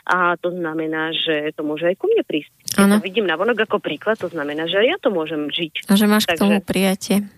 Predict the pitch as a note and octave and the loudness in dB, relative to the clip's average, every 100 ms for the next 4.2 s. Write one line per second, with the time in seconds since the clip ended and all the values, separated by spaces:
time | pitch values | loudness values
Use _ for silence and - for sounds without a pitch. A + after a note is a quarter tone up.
0 | _ _ _ - - - - G3+ G3 F#3 | _ _ _ -20 -20 -8 0 0 2 -2
1 | F3+ - G3 F#3 F#3+ - _ _ - - | -4 -4 -2 -2 -4 -12 _ _ -10 2
2 | G#3 A3 G#3+ A#3 C4+ D4+ C#4+ - B3+ B3 | 4 4 4 4 2 2 0 0 -2 -2
3 | A3+ C4+ B3+ A#3+ B3 C4+ A3+ A#3 A3+ G#3 | -2 2 2 2 0 0 0 0 0 2
4 | G3+ A#3 | 2 2